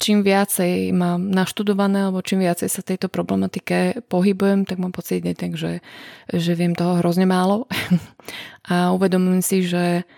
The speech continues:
tá životná skúsenosť je dôležitá, ale nestačí. Skutočne na to, aby,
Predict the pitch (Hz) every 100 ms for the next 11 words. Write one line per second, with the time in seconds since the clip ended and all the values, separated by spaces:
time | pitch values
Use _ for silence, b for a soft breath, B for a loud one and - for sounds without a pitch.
0 | B B - 185 175 180 190 180 185 -
1 | 185 180 175 180 185 185 180 - 160 -
2 | B B _ _ - - 180 180 180 175
3 | 180 - 165 156 B B B B B -
4 | 202 196 - 196 185 175 202 180 180 175
5 | 175 180